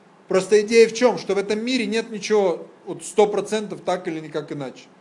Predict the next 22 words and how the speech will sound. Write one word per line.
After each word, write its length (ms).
Иногда 320
кому-то 380
и 80
надо 240
святому 480
обворовать. 420
Тоже 240
карма. 320
Хотя, 180
конечно, 320
если 160
у 60
святого 360
что-нибудь 220
сперли, 380
то 80
на 140
десять 240
жизней 320
карма 320
закроется, 420
конечно. 240